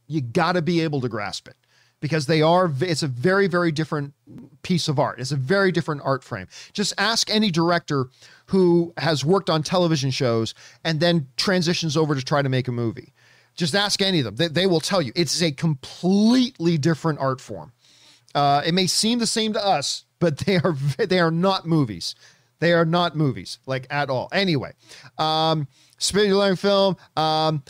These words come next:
obviously, films like Uncut Gems make great use of very quick pace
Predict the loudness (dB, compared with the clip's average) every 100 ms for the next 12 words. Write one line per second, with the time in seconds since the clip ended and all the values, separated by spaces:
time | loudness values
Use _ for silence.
0 | -2 0 0 0 0 0 0 0 2 0
1 | 0 0 0 0 -2 0 2 2 0 0
2 | -2 0 0 0 0 0 0 0 2 0
3 | 0 -4 -4 -2 0 0